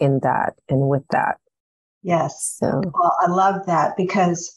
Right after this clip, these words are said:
Speaker 2: I've been in business with my two business partners now for thirty-one years. <laughs> And
Speaker 1: Wow.
Speaker 2: the last several years since I became familiar with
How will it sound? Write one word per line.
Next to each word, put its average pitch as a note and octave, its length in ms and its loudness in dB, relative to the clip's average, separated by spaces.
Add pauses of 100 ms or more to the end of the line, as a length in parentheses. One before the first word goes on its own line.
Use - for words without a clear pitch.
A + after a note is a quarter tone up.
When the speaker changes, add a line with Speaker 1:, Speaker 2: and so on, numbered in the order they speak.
(140)
Speaker 2:
I've A3+ 240 2
been G#3 160 2
in F3+ 220 2
business E3+ 520 2
with F3+ 160 0
my D#3+ 160 4
two F3+ 240 -2
business F3 460 0
partners E3+ 580 0
now D#3 300 4
for E3 160 -4
thirty-one D#3 840 2
years. D#3+ 480 -2 (380)
<laughs> - 640 -12
And F#3+ 540 4
Speaker 1:
Wow. D#3 80 -8 (840)
Speaker 2:
the F#3+ 140 4
last A#3 760 0 (360)
several A3+ 440 2
years D#3 540 2
since F3+ 260 0
I F3 120 4
became G#3 500 2
familiar F3 520 4
with D#3 240 2